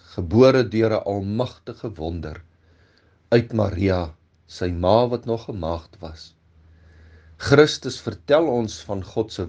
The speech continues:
wonderverlossingsplan wat behels het dat hy wat Jesus is, moes sterf en opstaan vir ons. Daarna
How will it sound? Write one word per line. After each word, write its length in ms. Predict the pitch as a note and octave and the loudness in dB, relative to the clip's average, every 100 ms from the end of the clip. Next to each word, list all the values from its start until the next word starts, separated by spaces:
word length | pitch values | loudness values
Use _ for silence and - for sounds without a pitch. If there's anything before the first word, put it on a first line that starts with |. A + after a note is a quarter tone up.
| E2+ | 2
wonderverlossingsplan 1300 | A#2 C3 B2+ C3 A#2 G#2+ A2 A2+ A#2+ - - G2 F#2 | 2 2 -2 -4 -6 -2 -2 -4 -16 -12 -6 -4 0
wat 240 | F2+ - | -2 -2
behels 480 | F2 D#2+ E2+ A#2+ A#2+ | -6 0 2 2 0
het 240 | F2 - _ _ _ _ _ _ _ - | -6 -6 _ _ _ _ _ _ _ -4
dat 160 | G#2+ G2+ | 2 6
hy 220 | A#2+ A#2+ | 6 6
wat 240 | B2 - | 2 0
Jesus 460 | G2+ C3 C3+ C3 A#2 | 0 2 0 -6 -8
is, 240 | A2+ A2 G#2 | -6 -6 -8
moes 200 | F#2 - | -10 -6
sterf 400 | - C#3+ C3+ - G#2+ | 2 2 2 -6 -10
en 160 | A2 | -8
opstaan 500 | C#3+ C#3 - G#2 F#2+ | -8 -10 -12 -8 -8
vir 200 | F2+ F2+ - | -10 -16 -16
ons. 320 | E2 E2 - _ _ _ _ _ _ _ _ _ _ _ _ - | -18 -18 -20 _ _ _ _ _ _ _ _ _ _ _ _ 2
Daarna 500 | F#2+ A2 A#2 A2+ | 6 6 4 -2